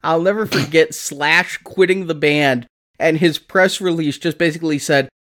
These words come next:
"I gotta play!" Exclamation point. Like, he was so tired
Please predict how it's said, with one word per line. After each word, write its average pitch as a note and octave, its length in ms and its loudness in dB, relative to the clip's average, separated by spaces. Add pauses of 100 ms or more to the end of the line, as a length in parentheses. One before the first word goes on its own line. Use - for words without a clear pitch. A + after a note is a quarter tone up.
"I C#4+ 120 2
gotta B3+ 380 4
play!" A3 880 2
Exclamation C3+ 800 -6
point. G2+ 300 -10
Like, B2 160 -8
he D#3 80 2
was D3+ 200 -2
so F#3+ 160 0
tired F3 600 0